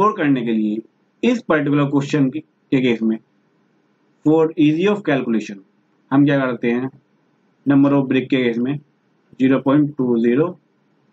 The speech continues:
ज़ीरो पॉइंट वन ज़ीरो, ज़ीरो पॉइंट वन ज़ीरो,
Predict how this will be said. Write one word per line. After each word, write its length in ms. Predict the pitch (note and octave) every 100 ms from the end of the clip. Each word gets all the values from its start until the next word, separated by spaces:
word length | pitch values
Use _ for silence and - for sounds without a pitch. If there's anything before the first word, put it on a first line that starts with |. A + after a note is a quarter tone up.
| _ _ -
ज़ीरो 200 | B2+ B2
पॉइंट 280 | C3 B2 G#2
वन 220 | A2 A2
ज़ीरो, 360 | A2+ D3+ F#3+ - _ _ _ _ _ _
ज़ीरो 160 | A2+ G#2+
पॉइंट 320 | - C#3+ C#3+
वन 100 | G#2
ज़ीरो, 320 | F#2+ F#2 E2+